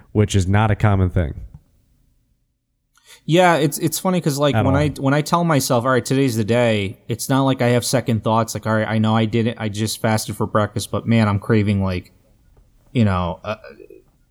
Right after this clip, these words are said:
Speaker 2: a taco or something right now." Like, I'm, I'm,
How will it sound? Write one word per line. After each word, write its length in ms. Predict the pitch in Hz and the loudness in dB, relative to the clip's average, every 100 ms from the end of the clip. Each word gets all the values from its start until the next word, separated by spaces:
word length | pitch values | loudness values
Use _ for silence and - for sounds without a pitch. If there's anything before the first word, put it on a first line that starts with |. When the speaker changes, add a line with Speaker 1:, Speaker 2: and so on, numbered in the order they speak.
| _ _ | _ _
Speaker 2:
a 80 | 123 | -10
taco 380 | - 107 90 104 | -2 0 2 0
or 100 | 92 | -2
something 300 | 90 92 98 | -2 -2 -2
right 180 | 95 92 | -2 -2
now." 200 | 90 92 | -2 -2
Like, 200 | 92 90 | -4 -4
I'm, 220 | 101 127 - | -4 -4 -4
I'm, 400 | 123 135 127 | -2 0 0